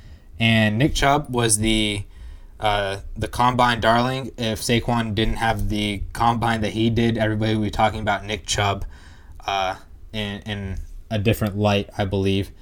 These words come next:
Uh, very, very big-time college production out of Georgia. Uh, he was my number two running back, uh, coming out of college this year, obviously behind uh, or number three running back, sorry.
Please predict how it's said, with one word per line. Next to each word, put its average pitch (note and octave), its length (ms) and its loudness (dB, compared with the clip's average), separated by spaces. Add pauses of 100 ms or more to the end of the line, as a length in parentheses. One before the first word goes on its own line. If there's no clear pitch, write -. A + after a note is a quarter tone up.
(240)
Uh, G2+ 300 -2 (440)
very, A#2+ 500 4 (420)
very C3 340 6
big-time A#2+ 520 2
college A2+ 340 4
production G#2+ 400 0
out G2 140 -2
of F#2 120 -6
Georgia. A#2+ 500 2 (300)
Uh, G#2+ 260 4
he A#2 180 2
was A#2 340 4
my A2 300 4
number A2 640 6 (440)
two C#3 320 8
running A#2 280 0
back, G#2+ 380 2 (460)
uh, F#2+ 420 0 (160)
coming A2 260 -2
out G#2 100 2
of F#2+ 80 -4
college G#2 360 2
this G2 220 -4
year, G2+ 220 0
obviously F#2+ 420 -2
behind F#2+ 600 0 (600)
uh, F#2 300 -4 (180)
or A2+ 120 2
number B2 200 4
three A2+ 280 -2
running G2+ 220 -4
back, F#2 160 -2
sorry. F#2 300 -4